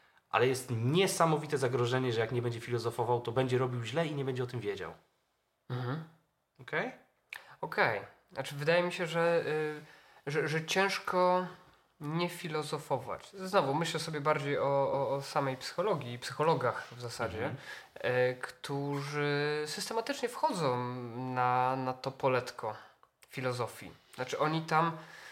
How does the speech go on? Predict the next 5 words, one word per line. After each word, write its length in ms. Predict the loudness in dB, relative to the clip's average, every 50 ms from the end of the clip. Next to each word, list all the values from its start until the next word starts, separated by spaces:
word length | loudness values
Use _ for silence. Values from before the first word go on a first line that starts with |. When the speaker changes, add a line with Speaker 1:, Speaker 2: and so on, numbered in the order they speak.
| -20 -20 -20 _ _ _
Speaker 2:
em, 840 | -2 2 2 4 4 4 2 2 2 2 0 0 0 0 -2 -2 -2 -4 -8 -14 -20 -20 _ _ _ _ _ _ _ _ _ _ -14 -8 -6
oni 120 | -4 -2
tam 180 | -2 -2 -2 -2
stawiają 480 | -2 -4 -2 0 2 2 2 2 2 4
nogi. 380 | 4 2 2 0 -2 -8 -10